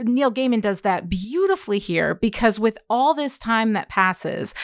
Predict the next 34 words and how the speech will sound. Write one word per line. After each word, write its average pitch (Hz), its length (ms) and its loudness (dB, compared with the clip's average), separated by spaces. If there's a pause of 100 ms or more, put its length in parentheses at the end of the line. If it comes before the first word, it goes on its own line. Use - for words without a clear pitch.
(300)
as 254 180 4
we 302 100 0
see 349 240 0
these 294 220 0
lives 226 500 0
that 202 160 0
are 180 140 -2
lost, 190 420 0
we 208 100 0
have 190 220 2
a 202 60 -2
couple 208 320 2
of, 185 140 0 (100)
you 202 100 2
know, 185 200 2
people 208 400 0
that 185 160 0
we, 190 220 0
that 185 180 2
we 190 160 0
revisit 196 800 0
throughout 190 400 0
this 175 240 -2
time 269 320 0
scale, 180 420 0 (300)
and 226 160 4
we 254 100 2
see 294 500 0
that 190 220 -2
their 190 180 2
lives 185 680 0
are 190 100 4
just 202 500 0
being 196 300 2